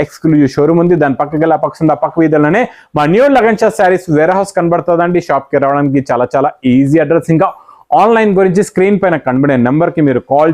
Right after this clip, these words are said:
చేసుకొని పర్చేస్ చేసుకోవచ్చు. ఇంకేమైనా డౌట్ ఉంటే హెల్ప్ లైన్ నెంబర్ కూడా ఉందండి. ఈ రోజు మీకు క్రష్ ఐటమ్ చూపిస్తానండి. డోలా క్రష్ with foil చాలా బాగుంటుందండి. యాక్చువల్ రేట్ కూడా అందరికీ తెలుసు, ఇది మీకు అందరికీ ఫోర్ హండ్రెడ్ ప్లస్ లో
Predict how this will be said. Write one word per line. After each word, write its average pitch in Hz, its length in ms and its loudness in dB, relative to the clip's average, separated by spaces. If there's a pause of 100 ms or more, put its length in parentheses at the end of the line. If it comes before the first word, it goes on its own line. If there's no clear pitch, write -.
చేసుకొని 156 340 -2
పర్చేస్ 127 340 -4
చేసుకోవచ్చు. 180 500 -2
ఇంకేమైనా 151 340 0
డౌట్ 156 160 0
ఉంటే 196 180 0
హెల్ప్ 143 280 -2
లైన్ 139 180 2
నెంబర్ 131 260 -2
కూడా 147 180 0
ఉందండి. 143 300 0 (440)
ఈ 190 100 4
రోజు 233 200 4
మీకు 202 160 2 (140)
క్రష్ 196 280 -4
ఐటమ్ 240 240 0
చూపిస్తానండి. 190 600 0 (840)
డోలా 196 260 4 (220)
క్రష్ 185 280 -2 (140)
with 190 280 0 (220)
foil 139 340 2 (520)
చాలా 147 200 0 (120)
బాగుంటుందండి. 131 580 0 (300)
యాక్చువల్ 139 360 -2 (100)
రేట్ 131 240 0
కూడా 139 180 0
అందరికీ 127 380 0 (140)
తెలుసు, 120 400 0 (400)
ఇది 120 140 2 (340)
మీకు 120 220 0 (160)
అందరికీ 123 380 0
ఫోర్ 127 220 0
హండ్రెడ్ 135 260 0 (100)
ప్లస్ 123 300 -2
లో 135 60 2